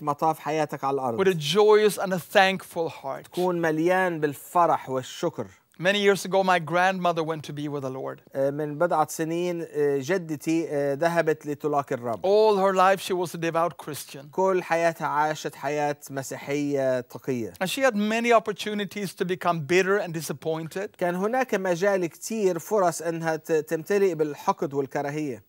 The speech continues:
Speaker 2: In many areas, she faced great challenges in her life.
Speaker 1: وحتى واجهت عدة تحديات في حياتها.
Speaker 2: There were hard times.
Speaker 1: لأنه مرت بأوقات صعيبة.
Speaker 2: Financially
Speaker 1: بالنسبة
Speaker 2: and in
Speaker 1: للماديات
Speaker 2: other areas.
Speaker 1: وأمور أخرى.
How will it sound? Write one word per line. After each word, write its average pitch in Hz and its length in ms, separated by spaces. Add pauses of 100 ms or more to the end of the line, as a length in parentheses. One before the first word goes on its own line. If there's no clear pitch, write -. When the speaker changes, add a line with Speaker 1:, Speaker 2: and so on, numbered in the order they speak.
Speaker 2:
In 190 120
many 247 260
areas, 226 380
she 220 120
faced 214 480
great 196 260
challenges 185 720
in 160 80
her 135 160
life. 113 160
Speaker 1:
وحتى 233 320
واجهت 208 480
عدة 190 260
تحديات 160 640
في - 80
حياتها. 127 380
Speaker 2:
There 180 120
were 196 140
hard 247 260
times. 220 760
Speaker 1:
لأنه 151 240
مرت 202 420
بأوقات 170 680
صعيبة. 180 440
Speaker 2:
Financially 196 1080
Speaker 1:
بالنسبة 143 420
Speaker 2:
and - 20
in - 20
Speaker 1:
للماديات 135 580
Speaker 2:
other 196 360
areas. 165 540
Speaker 1:
وأمور 139 840
أخرى. 127 260